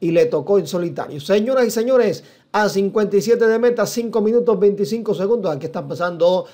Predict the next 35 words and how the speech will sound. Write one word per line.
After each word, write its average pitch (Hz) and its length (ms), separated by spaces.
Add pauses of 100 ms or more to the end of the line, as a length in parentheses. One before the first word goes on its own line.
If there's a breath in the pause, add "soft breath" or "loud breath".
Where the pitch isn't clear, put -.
(200 loud breath)
por 180 160
la 170 160
línea 185 300
de 170 80
meta 202 280
los 180 140
dos 175 220
hombres 202 420 (240 loud breath)
que 190 140
están 190 340
en 185 140
fuga. 175 460 (180 loud breath)
La 175 260
diferencia 196 640
es 175 100
importante. 180 840 (120)
Si 190 300
la 190 140
mantienen, 190 500
por 196 160
supuesto, 202 680 (240 loud breath)
va 190 80
a 190 40
ser 202 180
interesante 190 640
sobre 185 320
el 180 80
final. 180 260
Este 190 200
es 226 80
el 214 100
paso 175 500 (240 loud breath)
del 180 220
grupo 208 340
principal. 220 760